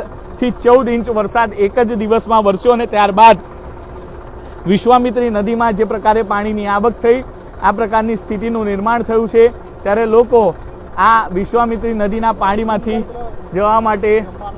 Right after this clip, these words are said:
મજબૂર બન્યા છે. આપ જોઈ શકો છો કે જે પ્રકારે સેવા ચાલી રહી છે, જમવાની પણ જે વ્યવસ્થા છે,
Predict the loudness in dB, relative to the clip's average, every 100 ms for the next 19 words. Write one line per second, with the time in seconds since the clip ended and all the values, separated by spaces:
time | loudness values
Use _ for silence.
0 | -14 -14 -14 -14 -14 -6 -4 0 4 4
1 | 4 -2 0 0 0 0 2 0 0 -10
2 | -6 -2 2 2 0 0 2 2 0 0
3 | 0 0 0 4 4 2 -6 -12 -2 2
4 | 6 4 4 2 2 2 2 2 2 2
5 | 0 -14 -4 -2 2 2 2 0 -2 0
6 | 0 2 0 -2 0 0 2 2